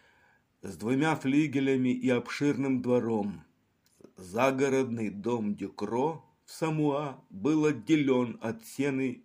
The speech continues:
бичевником. Когда подъехало такси, Дюкро уже ждал у ворот. Он был в своём обычном синем костюме речника, на голове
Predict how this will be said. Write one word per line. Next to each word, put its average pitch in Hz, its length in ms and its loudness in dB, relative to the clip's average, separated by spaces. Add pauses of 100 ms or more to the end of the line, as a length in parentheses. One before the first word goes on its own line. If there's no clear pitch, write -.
(180)
бичевником. 113 920 -2 (920)
Когда 123 340 2
подъехало 147 600 2
такси, 135 360 -2
Дюкро 127 360 0
уже 127 300 0
ждал 117 280 0
у 117 60 -2
ворот. 104 460 -2 (240)
Он 127 260 0
был 131 220 0
в - 80 -12
своём 123 420 0
обычном 113 480 -4
синем 107 380 -4
костюме 104 520 -4
речника, 104 760 -2 (140)
на 85 180 -6
голове 113 600 -2